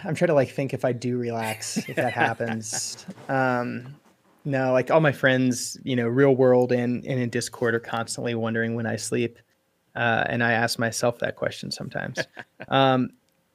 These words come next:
Speaker 1: I, I, it's tough. So I'll give you two answers. Like, the first answer is, is I am at peace when I'm doing things that I love.
Speaker 2: Mm-hmm.
Speaker 1: And so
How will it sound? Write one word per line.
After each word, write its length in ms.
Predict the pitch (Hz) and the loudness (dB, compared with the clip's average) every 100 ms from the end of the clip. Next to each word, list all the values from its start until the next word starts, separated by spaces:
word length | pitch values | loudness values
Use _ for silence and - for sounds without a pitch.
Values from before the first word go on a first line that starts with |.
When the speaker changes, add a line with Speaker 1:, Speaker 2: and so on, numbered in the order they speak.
| _ - | _ -16
Speaker 1:
I, 80 | 98 _ _ _ | -16 _ _ _
I, 240 | 160 190 190 - - - - - _ _ _ _ _ - | 6 6 6 -2 -10 -8 -12 -18 _ _ _ _ _ 0
it's 180 | 151 | 2
tough. 260 | - 147 113 | 4 4 6
So 100 | - | 4
I'll 60 | 147 | 6
give 160 | 165 | 6
you 80 | 156 | 2
two 180 | - 135 | 2 2
answers. 420 | 117 - 82 - _ - _ _ - | 2 -2 -8 -10 _ -20 _ _ -2
Like, 140 | 139 | 2
the 100 | 147 | 2
first 300 | - 175 170 | 4 2 4
answer 260 | 156 147 147 | 0 2 2
is, 180 | 123 - _ - | 2 -8 _ 2
is 360 | 135 127 117 - - | 4 4 0 -8 0
I 240 | 127 131 | 2 4
am 440 | 139 139 - 131 | 2 0 0 0
at 220 | 98 127 - | 0 0 0
peace 360 | - 131 123 | -4 -2 -2
when 100 | 131 | -4
I'm 100 | 120 | -4
doing 300 | 117 120 120 | -2 -2 -2
things 320 | 117 117 117 | -4 -6 -6
that 100 | - | -4
I 80 | 113 | -4
love. 320 | 104 - 78 | -2 -4 -4
Speaker 2:
Mm-hmm. 320 | - 117 110 101 | -6 -8 -8 -8
Speaker 1:
And 160 | 117 | -6
so 500 | - 123 117 117 127 | 0 2 4 2 0